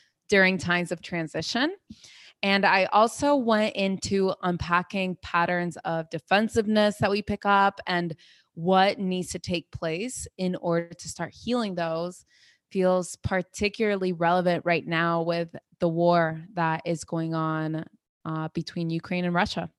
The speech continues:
and the wars that are going on all around the world. I, I mean, it's always been relevant. Humanity, you know, we need more peace. We need more peace.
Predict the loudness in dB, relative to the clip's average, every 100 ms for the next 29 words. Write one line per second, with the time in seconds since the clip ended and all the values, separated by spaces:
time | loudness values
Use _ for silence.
0 | _ -20 -20 _ 2 4 6 8 8 8
1 | 6 4 4 2 4 4 2 4 6 8
2 | 10 8 8 6 4 2 -4 -4 0 2
3 | 2 2 4 6 8 8 6 4 6 4
4 | 2 0 0 0 0 0 0 -2 -2 -4
5 | _ -20 -20 _ _ _ _ _ _ _
6 | _ _ -2 0 2 2 4 4 4 2
7 | 0 -2 -4 -6 -8 -10 -10 -6 -2 0
8 | 0 0 -2 -4 -4 -4